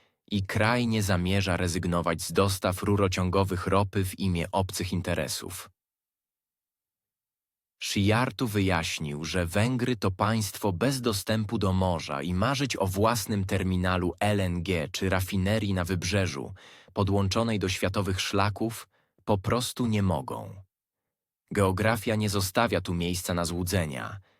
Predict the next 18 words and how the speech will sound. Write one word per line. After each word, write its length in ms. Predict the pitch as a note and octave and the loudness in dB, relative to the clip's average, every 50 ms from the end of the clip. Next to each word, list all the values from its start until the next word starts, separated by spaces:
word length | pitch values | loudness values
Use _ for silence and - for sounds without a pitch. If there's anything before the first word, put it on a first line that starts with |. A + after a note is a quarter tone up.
| _ _ | _ _
jest 320 | - G2 F#2+ F#2+ - - - | 0 0 0 0 -2 -6 -8
przyjaźń 800 | - - - - A#2 G2+ F2 D2 B1+ A#1+ - - D2+ C#2+ C2+ - F#2+ _ _ _ _ _ _ _ _ - | -8 -4 -2 0 0 2 0 0 -2 -4 -6 -8 -8 -10 -10 -12 -16 _ _ _ _ _ _ _ _ -4
i 140 | A2 A2+ G2+ | -4 0 2
to 140 | C#3+ B2 | 2 2
właśnie 480 | G2 A2 A2 A2 G#2 G2 - G#2+ G2+ G2 | 2 2 2 2 2 2 0 0 -2 -2
ten 360 | - - - A#2+ C3 B2+ A#2+ | -2 0 0 2 2 2 2
rurociąg 680 | G#2+ G#2 G2+ G2 G2+ G#2 G#2+ G2 - - F#2+ G2 G2 G2 | 2 2 2 4 4 2 2 0 0 0 0 0 0 0
zapewnia 500 | F#2+ G2 F2+ - A2+ G#2+ F#2+ G#2+ G2+ F#2 | 0 0 2 2 0 0 2 2 0 2
nieprzerwane 800 | F2+ G2 A2+ G#2+ - - A2+ G2+ G2+ F#2 F#2+ F2+ F2+ F2+ F2 | 2 2 0 0 0 -2 0 0 0 2 2 2 2 0 0
dostawy. 720 | E2 F2+ E2+ - - - D#2+ C#2 B1+ - - - - G2 G2 - _ _ _ _ _ _ _ _ _ _ _ _ _ _ _ _ _ _ - | -2 -2 -2 -2 -2 -2 -2 -2 -2 -4 -8 -10 -12 -12 -14 -14 _ _ _ _ _ _ _ _ _ _ _ _ _ _ _ _ _ _ 2
Alternatywa 760 | G2 G2 F#2+ - A#2 G2+ G#2 G#2+ G2+ G2 - C3 A#2+ A#2+ G2+ | 2 4 4 4 2 2 4 2 2 2 0 0 2 2 0
w 80 | F#2+ - | 0 -2
postaci 480 | - G2+ F#2+ - A2 G#2+ - - - | -4 -4 0 0 0 0 0 -2 -2
infrastruktury 760 | - G#2 G2 - G#2+ G2 F#2+ - - G2+ G2 - A#2+ A#2+ A#2+ | 0 0 0 0 0 -2 -2 -2 -4 -4 -2 -2 -2 0 0
chorwackiej 760 | G2+ - G2+ F#2+ F#2 F#2+ G2 G#2+ G2 - - - A2 A2 G2 | 0 0 0 0 2 2 0 0 -2 -4 -2 -2 0 0 2
jest 280 | F#2 G2 F#2+ F#2+ - - | 2 0 0 0 -2 -4
zbyt 420 | F2+ F2 F#2+ F2 E2 - - - | -4 -2 -2 0 0 0 0 0
kosztowna, 800 | - A#2 G#2+ F#2+ - - A2 F#2 E2+ - D#2 C#2+ C#2 C2+ D#2 F#2+ | -2 -2 -2 -2 0 0 0 0 0 0 -4 -6 -6 -6 -8 -10